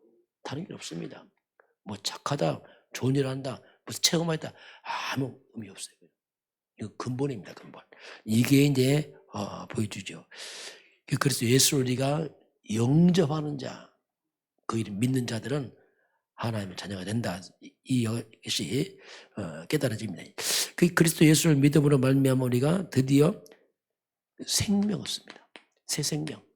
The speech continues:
영적 생명입니다. 하나님의 성령이 임하셔요. 성령이 뭐냐? 하나님의 생명입니다.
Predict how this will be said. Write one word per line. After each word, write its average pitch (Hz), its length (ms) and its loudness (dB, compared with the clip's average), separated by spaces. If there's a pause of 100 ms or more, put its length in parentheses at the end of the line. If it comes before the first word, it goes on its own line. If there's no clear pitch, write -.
(1300)
영적 131 360 -2
생명입니다. 92 480 -8
하나님의 147 340 -2
성령이 180 640 2
임하셔요. 117 480 -8 (1080)
성령이 180 500 2
뭐냐? 135 280 0 (260)
하나님의 147 400 -2
생명입니다. 156 720 -4